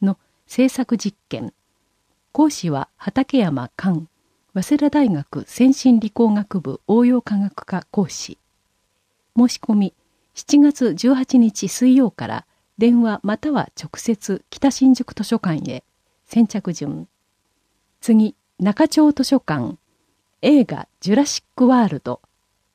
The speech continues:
日本語音声。八月十八日土曜午後二時から四時十五分まで。会場、牛込タンス地域センター。申し込み、七月十八日水曜から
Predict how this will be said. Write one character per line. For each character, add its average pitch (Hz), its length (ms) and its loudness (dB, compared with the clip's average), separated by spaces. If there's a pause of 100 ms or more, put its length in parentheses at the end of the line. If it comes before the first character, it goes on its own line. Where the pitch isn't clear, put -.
日 196 100 4
本 285 240 6
語 269 160 4
音 247 120 6
声。 123 420 -10 (480)
八 285 240 0
月 294 240 4
十 254 180 2
八 220 280 -4
日 196 480 -2
土 180 120 0
曜 214 300 -2 (240)
午 302 120 0
後 226 120 4
二 196 140 4
時 - 120 -2
か - 140 -10
ら 131 220 -12
四 240 140 2
時 208 140 0
十 233 180 -2
五 180 120 0
分 143 220 -6
ま 135 100 -10
で。 - 180 -16 (540)
会 233 220 0
場、 196 340 -2 (320)
牛 247 200 0
込 277 280 6
タ 262 180 2
ン 247 60 4
ス - 120 -8
地 - 220 0
域 - 140 -2
セ 240 140 4
ン 185 60 2
タ - 360 -10 (400)
ー。 220 60 2
申 254 100 4
し - 140 -6
込 226 100 0
み、 202 220 2 (160)
七 - 240 0
月 294 300 4
十 233 200 2
八 254 240 -2
日 226 380 2
水 254 260 2
曜 262 140 4
か - 160 -10
ら 131 160 -10